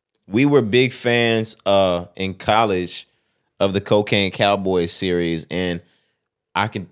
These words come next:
I think I can speak for both of us and say the Griselda Blanco episode of Cocaine Cowboys was probably our favorite. Um, so that makes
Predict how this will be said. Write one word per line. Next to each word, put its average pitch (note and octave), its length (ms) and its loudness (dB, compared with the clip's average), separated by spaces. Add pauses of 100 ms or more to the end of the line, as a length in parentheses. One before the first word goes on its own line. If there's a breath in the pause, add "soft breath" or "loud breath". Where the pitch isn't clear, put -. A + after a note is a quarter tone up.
I F#2+ 80 -4
think G#2 160 -4
I G2+ 100 2
can F2 120 -10
speak G2 300 -6
for G2 120 -6
both F#2 320 0
of F2 140 -2
us F2 240 -2
and F2 120 -4
say F2+ 280 2
the E2 100 -6
Griselda F2 560 0
Blanco F2+ 520 -2
episode E2+ 680 0
of D#2+ 120 -8
Cocaine F2 440 -2
Cowboys E2+ 680 0 (400 soft breath)
was F2 120 -8
probably F#2 680 0
our E2 180 2
favorite. G#2 600 -2 (640)
Um, F2 540 2 (460)
so E2+ 600 0 (180)
that F#2 320 0
makes - 720 -2